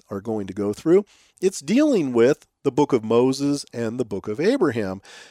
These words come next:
And we were commenting how if you have a new convert to the church and maybe they don't have a lot of understanding about the scriptures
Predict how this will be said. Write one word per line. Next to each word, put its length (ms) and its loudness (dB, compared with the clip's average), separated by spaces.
And 100 -2
we 120 2
were 100 2
commenting 640 0
how 300 0
if 120 -2
you 100 0
have 200 -2
a 80 4
new 180 2
convert 720 -2
to 100 -8
the 120 -4
church 440 -6
and 80 -6
maybe 240 0
they 180 0
don't 280 0
have 300 -6
a 40 2
lot 320 -2
of 120 0
understanding 880 -6
about 300 -4
the 60 -16
scriptures 760 -8